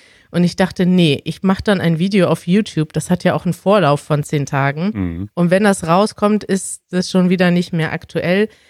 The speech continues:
Speaker 1: Stattdessen will ich das jetzt heute im Podcast machen, weil dann können wir nämlich auch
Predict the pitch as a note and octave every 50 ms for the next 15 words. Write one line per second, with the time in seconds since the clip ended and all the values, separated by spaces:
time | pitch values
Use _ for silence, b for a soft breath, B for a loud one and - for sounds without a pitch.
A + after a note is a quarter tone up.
0 | b b b b b b - - A3+ A3 A3 - B3 B3+ - D4 B3+ A3 A3+ A3
1 | A3+ - - G#3+ - - G#3+ G3 - - G#3 G3+ G3+ - G#3+ F3+ F3+ F3 - A3
2 | A3 - - - F3 D#3+ D#3+ - - E3 D3+ D3+ - G#3 G3+ G#3+ A#3 A#3 _ _
3 | - F3+ E3 E3+ E3 E3+ E3 F3 F3 F3 E3+ - F#3+ F3+ F3+ F3 F3 F3 E3 D#3+
4 | E3+ E3+ - - - - C3 D#3+ E3 D#3+ - - -